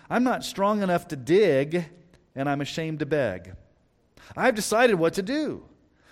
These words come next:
so that when I'm removed from management, people may receive me into their houses." So, summoning his master's debtors, one by one, he said to the first, "How much do you owe my master?"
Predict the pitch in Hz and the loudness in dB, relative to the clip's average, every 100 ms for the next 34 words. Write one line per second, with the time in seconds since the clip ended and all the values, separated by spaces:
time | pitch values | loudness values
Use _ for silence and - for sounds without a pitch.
0 | - - 185 202 185 196 240 220 190 233 | -12 -4 -2 0 0 0 0 0 2 2
1 | 277 233 208 190 185 226 233 143 165 160 | 2 -2 -2 -2 0 -2 -2 -4 -8 -6
2 | 185 214 220 165 147 135 - 208 202 208 | -6 -4 -2 -2 -4 -4 -6 -6 -4 -6
3 | 170 165 175 165 147 135 120 98 87 - | -6 -6 -4 -4 -4 -6 -8 -12 -18 -20
4 | - _ _ - - - - 226 147 - | -20 _ _ -20 -20 -12 0 2 2 -4
5 | - 202 214 226 226 190 160 180 180 - | -4 0 2 2 0 -2 -2 -2 -4 -2
6 | 165 123 190 196 131 175 - - - - | -4 0 0 2 0 -2 -8 -16 -20 -20
7 | _ _ _ _ - - 151 170 170 170 | _ _ _ _ -20 -8 -4 0 0 0
8 | 120 131 143 180 175 165 160 175 135 - | -2 -4 -4 -4 -4 -4 -2 0 -2 -4
9 | - - - 214 240 226 - 190 175 170 | -16 -20 -8 -2 0 0 -2 -4 -2 0
10 | 196 160 143 139 165 180 - 90 | 0 0 0 -2 -4 -6 -10 -12